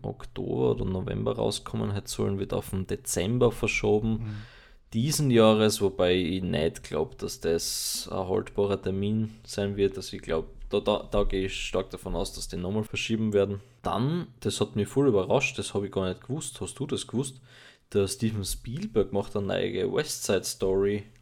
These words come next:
Speaker 2: Was?
Speaker 1: Ja.
Speaker 2: Na, das hab ich nicht gewusst.
Speaker 1: Ja,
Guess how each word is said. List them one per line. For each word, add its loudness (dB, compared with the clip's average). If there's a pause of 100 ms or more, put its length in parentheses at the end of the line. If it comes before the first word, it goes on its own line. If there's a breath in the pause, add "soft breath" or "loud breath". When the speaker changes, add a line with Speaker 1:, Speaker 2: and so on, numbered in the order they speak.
(120)
Speaker 2:
Was? -2 (720)
Speaker 1:
Ja. 4
Speaker 2:
Na, 6
das 4
hab 8
ich 8
nicht 4
gewusst. -4 (580 soft breath)
Speaker 1:
Ja, 2